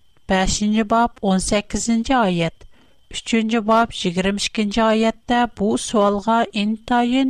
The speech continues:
yaxshi javob berilgan. Bu ikki oyatda mundaq deyildi: Demak, bir qatimliq gunoh butkul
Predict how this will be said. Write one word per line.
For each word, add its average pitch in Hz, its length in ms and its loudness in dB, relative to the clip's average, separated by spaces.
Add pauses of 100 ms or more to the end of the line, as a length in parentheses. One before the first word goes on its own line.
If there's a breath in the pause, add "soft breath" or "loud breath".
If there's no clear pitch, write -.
yaxshi 175 520 -2
javob 202 420 2
berilgan. 175 560 0 (1800)
Bu 220 180 2 (140)
ikki - 520 -6
oyatda 214 680 0
mundaq 190 500 0
deyildi: 175 520 0 (1120)
Demak, 202 460 0 (500)
bir 208 200 2
qatimliq 240 720 0 (100)
gunoh 196 460 0 (120)
butkul - 560 -4